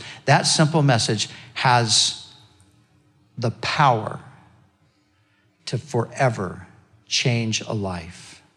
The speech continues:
in the most dramatic way. That simple message. And let's not forget that. It's the message. It's the gospel. Paul says, "I'm not ashamed of the gospel of Christ." It's the power of God.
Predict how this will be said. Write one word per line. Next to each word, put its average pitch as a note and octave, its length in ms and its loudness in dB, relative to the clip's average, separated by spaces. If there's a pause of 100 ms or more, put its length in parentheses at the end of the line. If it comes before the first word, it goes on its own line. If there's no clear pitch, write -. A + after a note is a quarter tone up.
(520)
in B2 120 2
the A#2 80 6
most A2 320 0
dramatic G2 520 -4
way. E2+ 260 -10 (680)
That - 220 -4
simple G#2+ 400 -2
message. - 720 -8 (460)
And B2+ 160 4
let's C#3+ 260 4
not C#3+ 180 4
forget B2 380 -2
that. F2+ 220 -8 (340)
It's C3+ 300 2
the B2 100 2
message. A#2 920 0 (440)
It's C3+ 240 0
the A#2+ 160 -2
gospel. B2 560 2
Paul C#3+ 220 2
says, C#3 240 2
"I'm A#2 120 2
not C#3 180 2
ashamed C#3 380 4
of A#2+ 80 2
the A2+ 60 -2
gospel C#3 460 0
of A#2+ 80 0
Christ." C#3 360 -2
It's - 140 -6
the A#2 80 -2
power C3+ 360 0
of B2 100 -2
God. B2 300 4